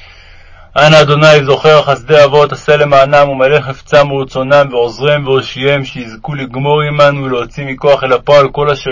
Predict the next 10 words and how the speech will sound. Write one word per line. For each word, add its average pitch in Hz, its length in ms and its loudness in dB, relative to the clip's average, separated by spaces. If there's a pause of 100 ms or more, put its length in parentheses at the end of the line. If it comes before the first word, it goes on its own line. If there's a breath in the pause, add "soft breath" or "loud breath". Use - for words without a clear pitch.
התחילו 147 440 -12
ורצו 131 480 -6
וחשקו - 480 -10
לעשות 139 460 -4
עמנו, 104 300 -8 (580 loud breath)
לא 139 180 0
למעננו 147 640 0
כי 139 140 -8
אם 143 100 -6
למענך 131 520 0